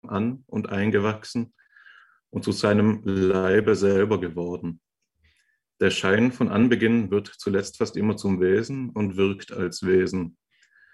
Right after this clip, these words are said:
Was wäre das für ein Narr, der da meinte, es genügte auf diesen Ursprung und in diese Nebelhülle des Wahns hinzuweisen, um die als wesenhaft geltende Welt, die sogenannte Wirklichkeit, zu vernichten?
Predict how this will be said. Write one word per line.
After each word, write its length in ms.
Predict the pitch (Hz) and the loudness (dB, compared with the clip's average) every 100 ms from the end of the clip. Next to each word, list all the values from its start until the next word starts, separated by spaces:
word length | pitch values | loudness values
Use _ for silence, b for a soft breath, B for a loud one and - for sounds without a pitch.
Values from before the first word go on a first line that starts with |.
| b b - | b b -4
Was 160 | 95 104 | 0 4
wäre 420 | 113 127 127 120 | 4 4 2 2
das 280 | 101 110 - | 0 0 0
für 120 | 101 | -2
ein 160 | 95 90 | 0 -2
Narr, 320 | 90 110 131 _ _ - | -4 -6 -10 _ _ -2
der 80 | |
da 80 | 95 | 2
meinte, 600 | 92 92 104 120 123 123 b b | 2 2 2 2 -2 -2 b b
es 140 | - - | -10 -2
genügte 420 | 107 113 123 113 | 2 2 2 0
auf 100 | 113 | 0
diesen 280 | - 104 110 | -6 -6 -4
Ursprung 480 | 113 123 - 123 117 | 0 -2 -2 -2 -2
und 200 | 107 98 | -4 -6
in 120 | 101 | -6
diese 160 | 104 104 | -4 0
Nebelhülle 580 | 98 107 95 110 104 | 0 0 -2 -2 -2
des 200 | 95 85 | -4 -6
Wahns 340 | 95 92 95 98 | -6 -4 -4 -4
hinzuweisen, 720 | 101 98 98 95 95 - 98 b b b b b _ | -4 -4 -2 0 0 -4 -10 b b b b b _
um 180 | - 101 | -4 2
die 120 | 101 | 4
als 200 | 101 98 | 4 4
wesenhaft 540 | 98 113 107 113 - | 4 4 0 -2 0
geltende 520 | - 98 104 101 92 85 | 2 2 2 0 0 0
Welt, 400 | 90 117 117 B B _ | 0 -2 -6 B B _
die 60 | 90 | -4
sogenannte 520 | 95 107 98 95 90 | 0 2 2 0 0
Wirklichkeit, 800 | 101 110 107 - - 95 98 - _ | 0 0 -8 -10 0 0 0 -6 _
zu 140 | 101 | -6
vernichten? 600 | - 98 87 - 87 - | 0 -2 -2 -8 -10 -10